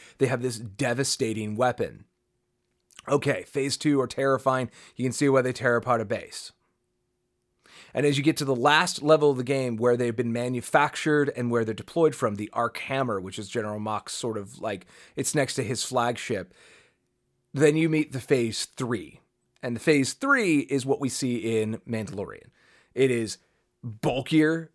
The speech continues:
bigger, black armor now. And then they add the wonderful bit of rocket boots. Um, i-, in the game, you can't really see it. You just sort of hear the burning of the rockets. And I always think I had it more that it was on their back,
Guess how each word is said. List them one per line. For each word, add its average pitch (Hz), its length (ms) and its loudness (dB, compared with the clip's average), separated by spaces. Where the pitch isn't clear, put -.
bigger, 117 520 2
black 131 640 2
armor 110 440 0
now. 80 440 -10
And 123 640 -4
then 131 320 0
they 131 140 0
add 120 320 2
the 120 120 0
wonderful 151 480 2
bit 110 200 2
of 107 180 2
rocket 123 360 -2
boots. - 400 -10
Um, 117 500 -2
i-, - 40 -10
in 190 240 0
the 190 80 4
game, 269 320 2
you 262 100 2
can't 214 260 6
really 165 200 4
see - 280 0
it. 107 100 -2
You 120 80 -4
just 131 160 -6
sort 147 140 2
of 113 60 -6
hear 147 300 4
the 120 120 0
burning 120 560 0
of 107 640 -4
the 117 200 0
rockets. 120 580 0
And 131 100 -2
I 139 220 -6
always 196 260 0
think 160 160 -4
I 117 180 2
had 127 200 2
it - 100 -4
more 120 300 2
that 113 140 -2
it 101 100 -4
was 113 140 -6
on 120 200 -4
their 107 140 -4
back, 101 600 -4